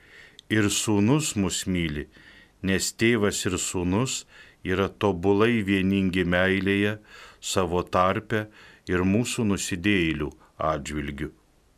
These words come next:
Bet Jėzus, žmogum tapęs Dievo Sūnus, myli mus ne tik kaip Dievas, bet ir kaip tikras žmogus. Jis myli mus kaip žmogus savo žmogiškąja širdimi.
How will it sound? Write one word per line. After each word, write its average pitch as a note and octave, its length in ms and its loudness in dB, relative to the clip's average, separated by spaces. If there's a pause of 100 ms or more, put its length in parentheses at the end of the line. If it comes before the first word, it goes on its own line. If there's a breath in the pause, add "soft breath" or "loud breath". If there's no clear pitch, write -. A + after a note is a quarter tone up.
(1200)
Bet G2 320 0
Jėzus, G2 640 0 (340 loud breath)
žmogum A2 640 2
tapęs A2 560 0
Dievo A2 480 2
Sūnus, G#2+ 540 -2 (480 loud breath)
myli A2 500 4
mus A2 280 2
ne G2 200 2
tik D3 400 -4
kaip A2 320 -2 (160)
Dievas, E2+ 540 2 (500 loud breath)
bet G2 640 2
ir A2+ 240 0
kaip G#2+ 320 0
tikras B2+ 460 2
žmogus. A2+ 560 0 (1300 soft breath)
Jis G2 320 0
myli B2 360 2
mus A#2 280 2
kaip A2 280 0
žmogus G#2 560 0
savo G#2+ 340 2
žmogiškąja G#2 1000 0
širdimi. F2+ 720 -2